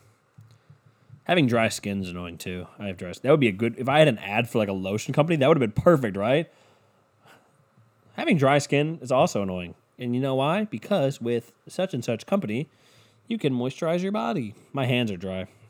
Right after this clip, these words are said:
It's so annoying. Listen. I can't make the noise 'cause I can't hold the mic and do it at the same time, but whatever.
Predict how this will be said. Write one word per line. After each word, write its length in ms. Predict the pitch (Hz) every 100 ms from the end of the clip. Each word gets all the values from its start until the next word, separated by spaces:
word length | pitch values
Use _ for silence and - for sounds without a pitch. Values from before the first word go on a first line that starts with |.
| _
It's 140 | _ -
so 180 | 117 104
annoying. 340 | 98 98 95 - - - - - - _ _ _ _ - - - - - - _ - - - _ _ _
Listen. 340 | - 104 - 92 - - - _ - - - _ _ _ _ _ _ _ - _ _ _ - _
I 40 |
can't 240 | - 110 95
make 100 | 90
the 80 | 90
noise 220 | 92 -
'cause 100 | 107
I 60 |
can't 220 | 110 92 -
hold 140 | 110
the 60 | 92
mic 280 | 90 90 90
and 160 | 87
do 80 | 90
it 40 | 85
at 60 |
the 60 | 85
same 200 | 92 85
time, 260 | 87 85
but 80 | 82
whatever. 380 | 85 85 82 82